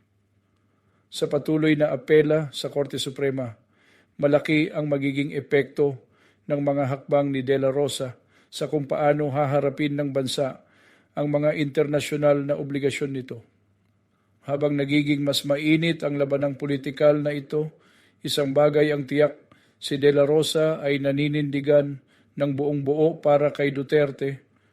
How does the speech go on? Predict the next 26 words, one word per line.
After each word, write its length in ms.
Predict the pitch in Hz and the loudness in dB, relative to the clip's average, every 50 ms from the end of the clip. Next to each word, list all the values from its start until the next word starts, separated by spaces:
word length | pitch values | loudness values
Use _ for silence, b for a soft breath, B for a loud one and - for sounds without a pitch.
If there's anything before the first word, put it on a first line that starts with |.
| _ _ _ _ _ _ _ - | _ _ _ _ _ _ _ -2
kahit 400 | - 151 147 139 147 147 139 147 | 2 2 4 4 2 0 -2 -4
na 80 | 143 143 | -4 -2
ito 480 | 143 131 - 151 147 147 151 160 - | -2 -2 0 2 2 2 2 0 -2
ay 240 | - 143 139 139 135 | -2 -2 -2 0 0
nangangahulugang 960 | 135 135 139 139 139 143 139 127 135 143 139 139 139 135 143 139 139 131 113 | -2 -2 0 0 0 0 -2 -2 -2 -2 -2 -2 0 0 0 0 0 0 -2
hamunin 640 | 139 135 143 151 156 160 156 151 151 151 151 147 - b b b b b b | -4 -2 -2 0 -2 0 0 0 0 0 -2 -6 -10 b b b b b b
ang 160 | b 151 147 139 | b -8 -6 -4
kasalukuyang 800 | 143 139 - - 143 139 143 135 139 151 151 151 147 147 147 147 | -4 -4 -2 -2 -2 -4 -4 -4 -2 0 2 2 2 2 2 -2
administrasyon 1040 | 147 143 139 147 143 135 - - 147 135 - - 151 139 135 135 135 127 b b b b b b b b | -2 -2 -4 -4 -4 -4 -4 -4 -6 -6 -6 -4 -4 -4 -4 -4 -8 -12 b b b b b b b b
at 240 | b - 151 139 - 147 | b -2 0 0 2 2
ang 80 | 143 147 | 0 0
international 880 | 143 147 147 135 - 147 135 139 147 147 139 - - 147 139 143 139 131 | 0 -2 -2 -2 0 -2 0 2 2 2 0 0 -4 -2 -2 -2 -2 -2
community. 720 | - 143 135 139 147 143 139 135 135 - 131 120 113 110 _ _ _ _ _ _ _ _ _ _ _ _ _ _ _ _ _ _ _ _ - | -4 -6 -4 -2 -2 -2 -2 -2 -4 -6 -10 -12 -12 -14 _ _ _ _ _ _ _ _ _ _ _ _ _ _ _ _ _ _ _ _ -4
Ano 240 | 170 175 196 208 202 | -2 0 0 0 0
sa 160 | - 202 185 | 0 -2 0
tingin 320 | 196 190 185 190 185 185 | -2 -2 -2 -2 -2 -2
ninyo 480 | 185 180 175 175 180 165 147 139 143 135 | -2 0 0 2 4 4 4 4 4 0
ang 160 | 139 147 143 | -2 -4 -6
isyong 320 | 135 - - 151 143 139 | -8 -8 -6 -6 -6 -6
ito? 240 | 135 127 143 143 147 139 - _ _ _ _ _ _ _ _ _ _ _ b b b b b b b b b - | -6 -4 -4 -4 -4 -6 -10 _ _ _ _ _ _ _ _ _ _ _ b b b b b b b b b 2
Dapat 400 | 156 160 160 165 165 151 147 151 | 2 2 2 2 -2 -2 2 4
bang 240 | 160 156 156 151 | 4 4 4 2
makipagtulungan 880 | 143 127 147 135 - 147 143 131 - 147 143 147 151 147 147 151 147 147 | -2 -2 -4 -4 -4 -4 -4 -4 -4 -4 -2 -2 0 2 2 2 2 2
ang 160 | 143 135 120 | 0 -4 -4
Pilipinas 720 | - 139 139 131 131 143 143 139 143 143 143 - - - 143 | -4 -4 -4 -4 -2 -2 -2 0 0 0 0 -2 -4 -4 -6
sa 80 | - | -4